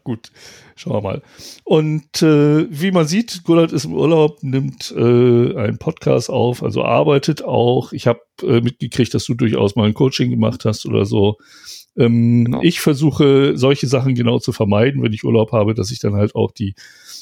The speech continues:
Speaker 1: Arbeit weg habe. Und, äh, genau darum geht es heute. Ähm, Handy, E-Mail im Urlaub, ja oder nein?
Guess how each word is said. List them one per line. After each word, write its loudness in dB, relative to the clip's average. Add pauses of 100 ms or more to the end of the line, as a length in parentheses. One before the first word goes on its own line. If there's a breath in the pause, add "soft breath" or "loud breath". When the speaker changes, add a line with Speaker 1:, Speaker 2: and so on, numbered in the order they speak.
(100)
Speaker 1:
Arbeit 0
weg -4
habe. 2 (720 soft breath)
Und, 0
äh, 4
genau 2
darum 2
geht -2
es -4
heute. -2 (520 loud breath)
Ähm, -2 (1120 soft breath)
Handy, 0 (100)
E-Mail 2
im -2
Urlaub, 2 (200)
ja 0
oder 0
nein? -2